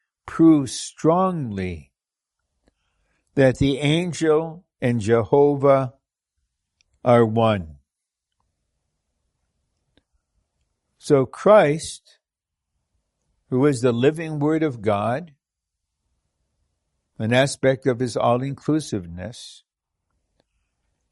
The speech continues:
is within us speaking for God.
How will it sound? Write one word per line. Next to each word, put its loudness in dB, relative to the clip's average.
is 0
within 0
us -4
speaking -2
for -2
God. -6